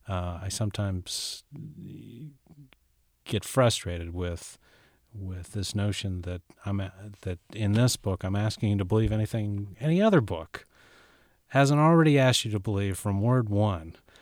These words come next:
that this is made up. This is a story I'm going to tell you, and it, they all start the same, um, even ones that are ostensibly about facts.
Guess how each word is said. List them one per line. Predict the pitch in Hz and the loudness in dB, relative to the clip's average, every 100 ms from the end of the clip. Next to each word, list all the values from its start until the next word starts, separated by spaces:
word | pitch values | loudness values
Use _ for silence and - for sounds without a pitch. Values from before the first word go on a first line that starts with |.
| - _ | -20 _
that | - 98 | -10 0
this | 147 - | 2 2
is | 156 127 107 | 2 0 0
made | 104 107 120 107 | 0 2 2 0
up. | 87 - - - | -2 -8 -16 -8
This | 117 113 123 | -4 -2 -2
is | 113 | -2
a | 113 | -2
story | - - - - 101 95 85 85 | -2 -2 -4 -4 -4 -4 -6 -6
I'm | 87 | -8
going | 87 85 | -8 -10
to | 85 | -10
tell | - 90 85 | -8 -8 -8
you, | 85 85 87 | -10 -12 -10
and | 90 | -10
it, | 87 - | -12 -10
they | 110 92 - | -6 -6 -4
all | 120 123 123 | -2 0 -2
start | - 101 98 - | -6 -6 -6 -6
the | 95 | -6
same, | - 80 82 _ _ - - - - _ _ | -6 -10 -16 _ _ -20 -20 -20 -20 _ _
um, | 104 98 92 87 87 87 85 - _ - | -4 -2 -2 -4 -6 -8 -10 -16 _ -10
even | 107 123 113 | -6 -2 0
ones | 110 110 - | 0 -2 -4
that | 92 - | -8 -6
are | 95 90 87 98 101 | -6 -4 -6 -10 -10
ostensibly | - 117 107 95 95 | -4 -2 -4 -4 -6
about | 85 87 - | -6 -8 -10
facts. | - - 80 80 - | -14 -14 -14 -18 -20